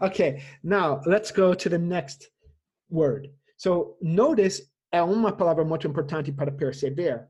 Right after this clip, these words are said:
Nós temos uma segunda palavra também super comum,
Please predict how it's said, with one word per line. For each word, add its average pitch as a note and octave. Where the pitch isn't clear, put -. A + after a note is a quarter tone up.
Nós B3+
temos C#4
uma G#3+
segunda G#3
palavra G3
também A3
super C#4+
comum, C4